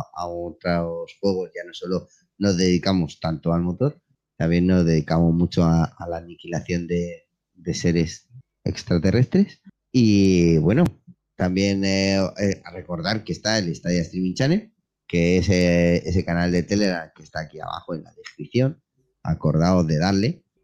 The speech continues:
eh, y así podéis ver la parrilla de la mayoría de creadores de contenido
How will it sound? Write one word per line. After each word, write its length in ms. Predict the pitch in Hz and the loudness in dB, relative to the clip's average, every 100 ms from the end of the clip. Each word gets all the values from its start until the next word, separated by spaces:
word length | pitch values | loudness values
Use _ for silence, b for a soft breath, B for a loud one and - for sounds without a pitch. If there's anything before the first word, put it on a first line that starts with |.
| _ - | _ -6
eh, 300 | 82 120 - | -2 -2 -2
y 100 | 85 | -4
así 260 | 80 95 | 0 -2
podéis 480 | 90 - 87 95 90 | -2 -2 0 0 0
ver 220 | 87 117 135 | 0 -2 -2
la 380 | 92 95 85 | -2 -2 -2
parrilla 680 | - 90 87 107 104 123 143 _ _ _ | -2 -4 -2 -2 0 -2 -4 _ _ _
de 920 | 90 92 98 98 98 95 95 95 90 82 | -10 -2 2 2 4 4 4 4 2 0
la 220 | 101 101 | 0 2
mayoría 380 | 101 98 95 98 | 4 4 4 2
de 140 | 113 92 | 2 0
creadores 440 | 113 95 95 107 | 0 2 2 2
de 100 | 113 | 0
contenido 640 | 110 98 85 85 117 101 | 0 -2 -2 0 0 -2